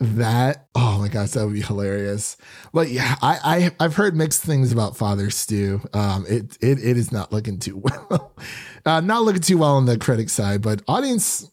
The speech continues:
seems to love it. It, it seems like one of those feel-good movies. I might go check it out,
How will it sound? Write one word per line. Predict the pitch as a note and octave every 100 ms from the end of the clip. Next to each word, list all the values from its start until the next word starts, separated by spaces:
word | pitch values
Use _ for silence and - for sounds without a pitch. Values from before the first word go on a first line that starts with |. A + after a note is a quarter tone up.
| _
seems | - F#3+ D#3+
to | -
love | A2 F#2+ F#2+
it. |
It, | G2+ C3 D#3
it | D3
seems | F3 D3+ C3
like | A#2
one | A#2
of | A2
those | G#2+ -
feel-good | A2+ G2+ G#2 G#2
movies. | G#2 G2+ G2 G2+ - - -
I | C#4
might | A3 C3+
go | A2+
check | - G#2
it | F#2+
out, | F2 D2+ -